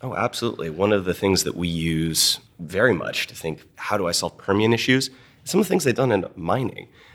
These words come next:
optimized use cases of how do I detect supply chain and when is this actually going to be a true problem for me? How am I detecting eyes starting to fall asleep so I can tell,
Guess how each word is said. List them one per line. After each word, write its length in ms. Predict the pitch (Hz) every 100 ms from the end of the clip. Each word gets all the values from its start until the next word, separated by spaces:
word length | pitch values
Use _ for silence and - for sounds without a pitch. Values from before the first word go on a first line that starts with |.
| - _
optimized 560 | 98 - 104 98 90 87
use 200 | 90 -
cases 440 | 85 76 71 78
of 120 | 80
how 180 | - 90
do 160 | 90 85
I 140 | 82
detect 540 | 80 - 90 82 - - - - _
supply 420 | - - 95 95
chain 320 | 95 90 76
and 120 | 73 73
when 220 | 110 123
is 120 | 117
this 200 | 101 90 -
actually 400 | 90 95 - 82
going 200 | 80 85
to 40 | 80
be 160 | 80
a 40 | 76
true 200 | - 80
problem 360 | 78 76 73
for 220 | 73 -
me? 140 | 60 53 - - -
How 220 | - 98
am 100 | 107
I 120 | 107
detecting 880 | 101 92 107 101 - 95 90 90 82 -
eyes 300 | - 98 98
starting 360 | - 85 78 76
to 40 | 73
fall 320 | - 73 71
asleep 460 | 71 - 82 73
so 160 | - 80
I 60 | 80
can 140 | 80
tell, 280 | - 87